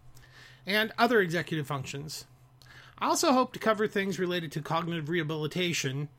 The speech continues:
including information about attention, memory, problem solving, and metacognition. I began with the topic of sexuality, sexual health, relationship development, and gender identity,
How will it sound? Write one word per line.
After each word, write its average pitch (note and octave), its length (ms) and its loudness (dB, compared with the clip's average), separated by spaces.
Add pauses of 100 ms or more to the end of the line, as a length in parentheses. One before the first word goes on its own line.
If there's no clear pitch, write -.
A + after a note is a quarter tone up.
(260)
including F3+ 500 0
information G3+ 640 -2
about D3+ 260 0
attention, G3 760 -2 (200)
memory, E3+ 680 -2 (320)
problem A3 380 2
solving, F#3+ 500 0
and D#3+ 360 -2
metacognition. C#3+ 800 -4 (1400)
I - 80 -2
began B3+ 300 2
with E4+ 100 0
the C4+ 80 -2
topic G#3 340 0
of E3+ 120 -4
sexuality, E3 920 -2
sexual G#3 460 0
health, F3 360 0
relationship F3 640 0
development, D#3+ 480 -2
and D3 160 -2
gender F3 320 0
identity, C3+ 560 -4